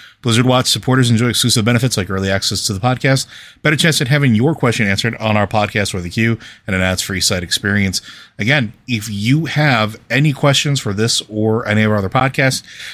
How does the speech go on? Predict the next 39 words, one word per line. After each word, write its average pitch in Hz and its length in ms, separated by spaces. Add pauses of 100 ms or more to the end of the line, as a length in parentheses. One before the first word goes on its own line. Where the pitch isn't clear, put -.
send 185 200
those 123 160
into 98 360
podcast 123 640
at 90 120
blizzardwatch 95 500
dot 92 240
com 123 400 (420)
or 143 160
hit 139 120
us 127 120
up 123 140
on 120 120
our 104 160
Discord 117 420
channels. - 420
We 110 80
have 95 140
one 95 160
set 104 140
aside 98 260
for 101 100
the 90 60
Patreon 110 420
supporters. 120 480 (240)
It's - 140
a - 20
way 123 80
of 117 60
saying 120 240
thank 131 260
you 127 80
for 98 220
supporting 107 480
us, - 240 (400)
keeping 98 260
the 95 80
lights 110 300
on. 107 260